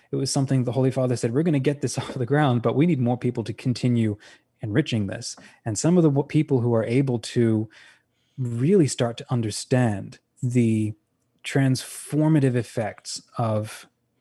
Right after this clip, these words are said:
being in love to somebody else. Um, yes, you're going to get amazing stuff from mystics, and priests are going, and, you know, religious are going to tell you incredible things. But there's the one that we haven't yet heard from as much yet, and we're, we're now beginning to,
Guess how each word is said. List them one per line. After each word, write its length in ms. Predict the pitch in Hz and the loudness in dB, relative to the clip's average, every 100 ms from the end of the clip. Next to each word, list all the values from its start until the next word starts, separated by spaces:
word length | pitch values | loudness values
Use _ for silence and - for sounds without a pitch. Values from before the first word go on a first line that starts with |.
| _ | _
being 180 | 139 135 | 4 6
in 100 | 120 | 6
love 140 | 110 | 2
to 100 | 107 | -2
somebody 400 | - 107 104 101 | -2 0 0 -2
else. 420 | 92 - - - _ _ _ _ _ _ _ _ - | -4 -6 -10 -10 _ _ _ _ _ _ _ _ -4
Um, 480 | 113 104 104 123 - _ _ _ _ _ _ _ | -2 0 -4 -6 -12 _ _ _ _ _ _ _
yes, 400 | 131 135 123 - | 0 0 0 0
you're 120 | 127 | 2
going 180 | 131 123 | 2 2
to 80 | 120 | 2
get 340 | 120 107 - _ _ _ | 0 -2 -6 _ _ _
amazing 500 | 131 120 123 123 117 | 0 2 4 4 2
stuff 280 | - 120 104 | -2 -6 -6
from 240 | - 113 | -6 -4
mystics, 540 | 104 - - - - - _ _ _ _ | -4 -6 -10 -10 -16 -16 _ _ _ _
and 200 | - 117 | -4 -4
priests 300 | - 131 117 | 2 2 2
are 100 | 123 | 0
going, 240 | 117 117 120 | 2 2 0
and, 220 | 113 107 | -2 -2
you 60 | 113 | -2
know, 180 | 101 | -2
religious 640 | 107 127 123 123 123 113 110 | -4 2 4 6 4 2 0
are 60 | |
going 180 | 113 113 | 0 0
to 40 | 110 | 0
tell 320 | - 117 113 | -2 -2 0
you 260 | 107 107 107 | 0 -2 -4
incredible 440 | 117 - 110 113 | -6 -4 -2 -4
things. 400 | 107 107 98 95 - - _ - | -2 -4 -4 -8 -16 -20 _ -10
But 120 | 120 | 0
there's 220 | 123 117 | 2 2
the 80 | 120 | 2
one 220 | 127 127 | 2 2
that 140 | 117 156 - - | 0 -6 -14 -4
we 160 | 135 117 | -2 0
haven't 340 | 120 135 139 | 0 2 2
yet 300 | 131 143 135 | 2 0 0
heard 340 | - 156 151 | -2 2 2
from 180 | 131 123 | 2 -2
as 180 | 117 113 | 0 0
much 320 | 120 139 - | 0 -2 -2
yet, 200 | 117 98 | -4 -2
and 120 | 107 | -2
we're, 200 | 110 110 107 | -2 -2 0
we're 140 | 123 | 2
now 160 | 143 151 | 4 4
beginning 400 | 151 180 156 127 | 4 4 2 0
to, 240 | 101 107 | -4 -8